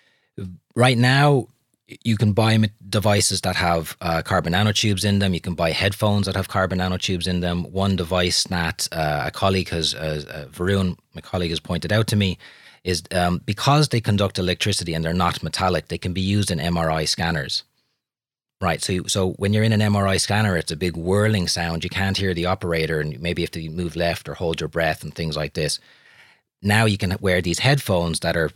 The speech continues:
the casing is made out of plastic, but the electronic componentry inside it is made out of carbon nanotubes. So now you can interface by radio waves with the operator. Whereas if you use metal, I mean, the, the, the magnet would just pull the, the headphones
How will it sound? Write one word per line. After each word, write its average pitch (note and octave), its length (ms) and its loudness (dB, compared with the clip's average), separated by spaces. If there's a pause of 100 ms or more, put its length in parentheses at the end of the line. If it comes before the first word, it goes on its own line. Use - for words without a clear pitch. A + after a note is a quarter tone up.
the - 60 -8
casing F#2+ 420 0
is E2 120 -2
made E2+ 180 -2
out D#2 140 0
of D#2+ 100 -8
plastic, A2+ 500 0 (100)
but - 180 -4
the E2+ 320 -2 (240)
electronic G#2+ 560 0
componentry A2+ 680 0
inside D#2+ 420 0
it F2 140 -4
is F2 120 -4
made E2+ 220 0
out D#2 160 0
of D#2 100 -6
carbon F2+ 500 0 (400)
nanotubes. G#2 640 0 (300)
So - 140 -4
now G#2 200 2
you A2+ 160 2
can F#2 140 -2
interface G#2 680 0
by F2 140 -4
radio F#2+ 460 2
waves D#2 440 0 (160)
with F#2+ 200 -2
the F#2 140 0
operator. E2 600 0 (960)
Whereas F#2 260 2
if G2 140 -2
you G2 60 0
use G2 260 0
metal, G2 560 2
I F2+ 60 -4
mean, F2+ 180 0
the, E2+ 80 -2
the, D#2+ 160 -8
the E2+ 140 -4
magnet F#2+ 400 0
would D2+ 80 -4
just - 160 -4
pull F2+ 240 0
the, D#2+ 180 -4
the D#2+ 100 -6
headphones E2 800 -2